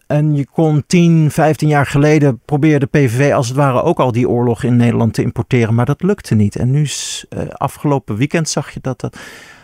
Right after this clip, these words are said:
Speaker 1: dat
Speaker 2: ze
Speaker 1: dat,
Speaker 2: toch een eind komen
Speaker 1: dat
Speaker 2: nu.
Speaker 1: ze, dat dat toch, eh,
Speaker 2: Aan het
Speaker 1: voedingsbodem,
Speaker 2: gebeuren is.
Speaker 1: eh, krijgt.
Speaker 2: Ja.
Speaker 1: Ja. En,
Speaker 2: En
Speaker 1: en
Speaker 2: als je zegt, als ze probeerden die oorlog te importeren,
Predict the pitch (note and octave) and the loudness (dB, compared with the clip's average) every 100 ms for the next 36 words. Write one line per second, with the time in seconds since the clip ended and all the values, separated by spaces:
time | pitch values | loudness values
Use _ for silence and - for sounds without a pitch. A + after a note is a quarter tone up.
0 | _ _ - C#3+ C#3 D3 C#3+ C3 B2+ - | _ _ -4 -2 0 0 0 -2 -2 -2
1 | B2 A2 G2 D3+ G2 G2 D3+ C#3 C3 E3+ | -2 0 0 0 0 0 -2 -2 -4 -6
2 | E3 B2 - C3+ - A#2 A2 A2 - G2+ | -4 -6 -6 -10 -4 -4 -4 -6 -6 -8
3 | A2 - G#3+ A2+ A2+ G#2+ A2 A2+ A2+ F#2 | -8 -8 -4 -2 -2 -2 -2 0 0 0
4 | F2 - - B2 A2+ - - - - _ | -2 -6 -10 -10 -10 -12 -16 -16 -20 _
5 | A2+ B2 - - _ _ _ - - _ | -2 -2 -2 -10 _ _ _ -20 -20 _
6 | - - - _ _ C3 C3 - C#3 C3+ | -6 -6 -12 _ _ -2 -2 -2 0 0
7 | C3+ C#3+ D3+ C#3+ - C3 C3 C3 B2+ C#3 | 0 -4 -4 -4 -8 -8 -6 -4 -2 0
8 | E3 E3+ D3 B2+ C3+ C3 C3+ C3 - - | 0 0 -2 -2 -2 0 0 0 -4 -4
9 | B2+ B2 A#2+ - C3 A2+ F2+ G2+ | -4 -2 -4 0 2 2 2 -2